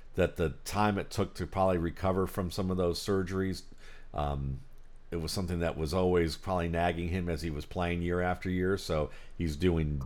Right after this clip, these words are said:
better, at least at this point, and looks like he's in peak athletic condition from his, his best days in New England.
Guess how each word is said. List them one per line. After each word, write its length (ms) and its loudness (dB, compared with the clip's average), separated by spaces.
better, 360 8
at 160 4
least 280 2
at 140 -4
this 160 2
point, 340 2
and 200 0
looks 280 -2
like 280 2
he's 300 -4
in 240 -2
peak 180 -4
athletic 480 0
condition 640 -2
from 320 0
his, 320 0
his 160 0
best 420 2
days 320 6
in 100 0
New 160 4
England. 400 0